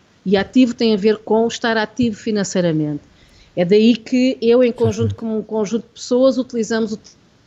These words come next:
Speaker 1: termo envelhecimento sustentável, ou seja, acaba por
Speaker 2: Exatamente.
Speaker 1: juntar aqui as duas vertentes. Portanto, a área, a área do trabalho é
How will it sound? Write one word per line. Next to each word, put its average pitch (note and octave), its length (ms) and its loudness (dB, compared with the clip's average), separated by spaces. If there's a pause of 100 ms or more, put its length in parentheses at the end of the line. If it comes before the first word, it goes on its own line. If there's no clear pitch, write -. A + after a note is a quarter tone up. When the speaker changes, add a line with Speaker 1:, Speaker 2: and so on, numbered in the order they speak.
(140)
Speaker 1:
termo A3+ 320 0
envelhecimento G#3+ 440 -4
sustentável, F3 580 -4
ou D#3+ 80 -4
seja, D#3+ 280 -8
acaba G3 220 -2
por G#3+ 100 0
Speaker 2:
Exatamente. G#3 200 0
Speaker 1:
juntar G3+ 140 0
aqui A3 380 -2 (380)
as F#3+ 120 -8
duas G3+ 180 2
vertentes. D#3+ 480 -6 (300)
Portanto, C4 400 -2 (220)
a D#4 60 0
área, D4 340 0
a A#3+ 80 -2
área A#3+ 180 -2
do G#3+ 100 -6
trabalho G3+ 720 -4
é A3+ 360 2